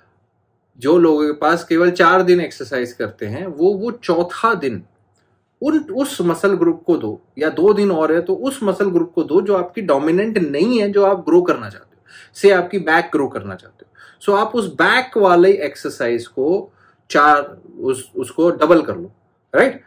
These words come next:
हफ्ते में अगर आप छह दिन एक्सरसाइज नहीं कर रहे, तो पांच दिन कर रहे हो, तो कोई एक ग्रुप होगा जो एक ही, एक ही बार हो रहा है, जो दो ग्रुप होंगे जो दो बार हो रहे हैं, तो उसको वो मसल ग्रुप लो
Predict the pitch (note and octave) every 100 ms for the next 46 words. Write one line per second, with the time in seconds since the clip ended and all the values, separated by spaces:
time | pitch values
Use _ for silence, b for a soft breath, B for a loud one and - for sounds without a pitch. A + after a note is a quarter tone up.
0 | b C3 - F3 F3 F3+ E3 C#3 C#3 D#3+
1 | E3 E3 - E3+ F3+ F#3+ E3+ - E3 D#3
2 | D3+ C3 G2 G#2 C#3 _ _ _ _ F3
3 | F3+ A3+ G#3+ G3+ F3+ C#3+ A#2+ - - -
4 | - F3 F3+ G3 G3 G3 G3+ F3+ F3+ F#3+
5 | F#3+ F#3 F#3+ F#3+ F3+ F3+ G3 G3 F#3+ F#3+
6 | F#3+ E3+ F3+ G#3 F#3+ F3 D#3 E3 F#3+ F#3+
7 | A#3 A3+ G#3 F#3+ F#3+ _ b b G#3+ G3
8 | A#3+ A3 C4+ B3+ G#3 A3+ F#3+ F#3+ D3+ A#2+
9 | D#3+ -